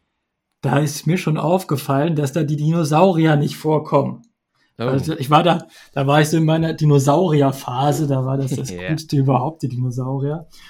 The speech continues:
Speaker 1: Und da war ich da richtig enttäuscht, da sind ja gar keine Dinosaurier in der Schöpfungsgeschichte,
Speaker 2: Ja.
Speaker 1: was soll das denn?
Speaker 2: Hast du das nur überlegt gehabt oder hast du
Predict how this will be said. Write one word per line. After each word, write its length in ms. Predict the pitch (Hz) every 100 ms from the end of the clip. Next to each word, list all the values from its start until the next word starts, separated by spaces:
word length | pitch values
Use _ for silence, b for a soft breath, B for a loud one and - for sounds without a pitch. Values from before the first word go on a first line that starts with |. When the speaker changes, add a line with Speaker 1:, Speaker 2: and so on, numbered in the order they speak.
| B -
Speaker 1:
Und 120 | 135
da 160 | 143 139
war 180 | 147
ich 100 | 170
da 100 | -
richtig 380 | 147 170 - 190
enttäuscht, 460 | 147 127 143 185 185
da 80 | 143
sind 180 | 170 190
ja 80 |
gar 160 | 160 170
keine 300 | 175 170 185
Dinosaurier 680 | 175 185 156 175 254 180 151
in 80 |
der 100 | 143
Schöpfungsgeschichte, 960 | 139 170 170 156 143 156 127 170 170 -
Speaker 2:
Ja. 40 | 160
Speaker 1:
was 220 | 170 -
soll 240 | 185 247
das 280 | 175 139 -
denn? 340 | 143 131 175 B B B B B B _ _ _ _ _ _ _ _ _ _ _ _ _ _ _ _ _ _ _ _ _ _ _ _ _
Speaker 2:
Hast 160 | 110 -
du 40 |
das 100 | 110
nur 120 | 117 -
überlegt 400 | 113 104 113 -
gehabt 280 | 160 151
oder 200 | 151 143
hast 300 | 139 135 -
du 420 | 131 123 123 127